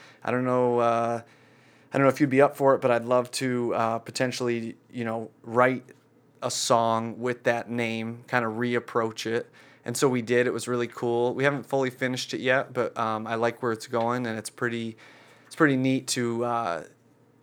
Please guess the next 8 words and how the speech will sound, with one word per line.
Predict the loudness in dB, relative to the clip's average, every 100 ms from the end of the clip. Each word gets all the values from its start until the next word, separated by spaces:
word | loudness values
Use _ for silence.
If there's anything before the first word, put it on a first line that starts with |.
| -14
have | -2 2 4
a, | 2 -2 -4 -6
a |
name | -4 -2 0 0 -2
for | -4 -6 -4
God | 0 2 2 0
really | 0 -2 -2
s-, | -6